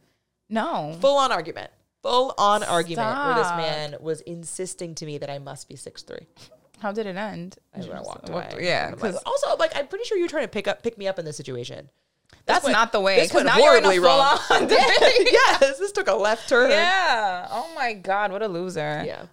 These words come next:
Speaker 1: Um, <laughs> I wanted to ask you, do you have, oh, actually a couple more. So you have been in a rela-, you have your podcast,
Speaker 2: Yeah.
Speaker 1: and you do get personal, like, you talk about your dates and your experiences with men. Obviously, you use code names, you don't put their business out
Speaker 2: Everything
Speaker 1: there.
Speaker 2: is anonymous, yeah.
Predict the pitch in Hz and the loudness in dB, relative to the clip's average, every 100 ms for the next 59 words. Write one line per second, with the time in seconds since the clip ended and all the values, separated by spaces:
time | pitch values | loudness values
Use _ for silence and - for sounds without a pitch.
0 | _ 214 220 226 214 - 480 480 539 - | _ 2 4 4 2 0 -4 -2 -2 -4
1 | - - - 233 262 269 277 226 277 - | -10 -8 -2 0 0 0 0 0 -2 -4
2 | 254 208 220 240 233 240 175 165 - _ | -8 -6 -2 -2 0 0 0 -2 -12 _
3 | 208 226 185 196 202 185 160 151 - _ | -6 -4 -4 -4 -6 -6 -6 -8 -12 _
4 | _ _ _ _ - 226 220 214 208 233 | _ _ _ _ -6 0 2 0 -4 -4
5 | 254 240 220 214 190 180 175 - 220 202 | -2 -2 -4 -8 -6 -8 -8 -10 -6 -4
6 | 214 202 151 147 139 135 - - - 185 | -6 -8 -8 -8 -12 -14 -14 -12 -8 -6
7 | 180 185 185 160 175 170 170 165 165 160 | -6 -4 -4 -4 -4 -6 -4 -2 -2 -4
8 | 175 170 170 170 175 165 165 165 165 - | -4 -4 -4 -6 -6 -4 -4 -4 -6 -10
9 | 165 165 160 - 165 160 160 165 160 156 | -10 -8 -8 -8 -8 -8 -8 -8 -8 -6
10 | 151 151 156 170 185 160 175 175 175 - | -4 -4 -2 -2 -2 -6 -6 -4 -6 -4
11 | 165 165 156 156 156 151 151 160 - 170 | -4 -4 -6 -6 -6 -4 -4 -4 -6 -6
12 | 160 - 151 151 147 143 175 143 139 135 | -6 -4 -4 -2 0 0 0 0 -2 -4
13 | 110 98 - - | -6 -8 -12 -14